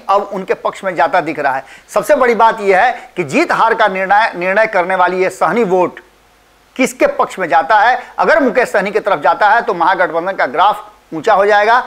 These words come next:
और भारतीय जनता पार्टी के लिए थोड़ी मुश्किलें जरूर होंगी, क्योंकि भूमिहार वोटर भी नीलाभ कुमार के भूमिहार होने से हो सकता है कि उनकी तरफ झुके। लेकिन इन्हीं को समेटने के लिए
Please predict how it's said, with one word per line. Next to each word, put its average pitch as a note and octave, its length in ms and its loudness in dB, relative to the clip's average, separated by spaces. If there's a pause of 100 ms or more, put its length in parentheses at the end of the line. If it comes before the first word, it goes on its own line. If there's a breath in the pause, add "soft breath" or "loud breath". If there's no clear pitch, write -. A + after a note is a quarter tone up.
(200 loud breath)
और F#3+ 100 0
भारतीय C4 320 0
जनता A#3+ 220 -2
पार्टी G#3 300 -2
के G3 100 -2
लिए G#3+ 200 2
थोड़ी A#3 380 0
मुश्किलें G#3 440 -2
जरूर F3+ 200 -2
होंगी, G#3 280 0
क्योंकि A#3 560 -2 (340)
भूमिहार G3 500 0
वोटर A3 300 2
भी G#3 220 -2 (260 loud breath)
नीलाभ A3 420 0
कुमार G#3 280 2
के G#3+ 100 -2
भूमिहार E3+ 420 0
होने F#3 260 -2
से A3+ 200 2 (460 loud breath)
हो D4 200 2
सकता A#3+ 340 0
है A3+ 120 2
कि A3+ 100 -2
उनकी G3 140 -4
तरफ - 300 -4 (600)
झुके। D3 480 -2 (400 soft breath)
लेकिन D4 520 0 (100)
इन्हीं G#3+ 240 0
को - 140 2
समेटने G#3 480 -2
के F3 140 0
लिए F3+ 360 2